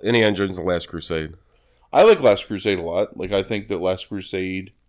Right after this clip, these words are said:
Speaker 2: was unfairly maligned up until Crystal Skull, which kinda, like, allowed Last Crusade to be elevated into being, like, a reputable part of the Indiana Jones
Speaker 1: Right.
Speaker 2: franchise.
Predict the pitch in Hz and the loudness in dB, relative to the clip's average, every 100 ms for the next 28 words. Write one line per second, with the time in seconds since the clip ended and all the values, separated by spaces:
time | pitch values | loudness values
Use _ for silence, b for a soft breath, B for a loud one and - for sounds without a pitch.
0 | _ _ _ _ - 107 98 92 101 107 | _ _ _ _ -4 -2 -2 -4 -4 -2
1 | 101 101 98 92 90 90 98 95 90 92 | 0 0 -2 -2 -2 -2 -2 -6 -6 -8
2 | - 90 - 98 - 90 - 92 92 92 | -4 -4 -4 -8 -6 -10 -6 0 0 0
3 | 90 - 101 92 90 87 87 - _ _ | -4 -6 -6 -6 -6 -8 -10 -16 _ _
4 | _ _ _ _ _ - 104 98 95 95 | _ _ _ _ _ 0 4 4 4 2
5 | 92 - 101 - 95 92 95 87 92 92 | 0 -2 -8 -4 -4 -4 -4 -2 -2 0
6 | 92 92 92 92 92 95 95 95 92 - | -2 -4 -6 -8 -6 -6 -6 -6 -10 -16
7 | - _ _ _ _ - _ _ _ 110 | -20 _ _ _ _ -20 _ _ _ -4
8 | 104 101 95 95 104 95 95 92 101 95 | -2 0 -4 -4 -6 -4 -6 0 0 0
9 | 95 98 95 98 98 92 95 92 85 78 | -4 -6 -6 -6 -8 -6 -6 -2 -2 -2
10 | 101 104 107 110 107 - | -4 -6 -4 -4 -4 -10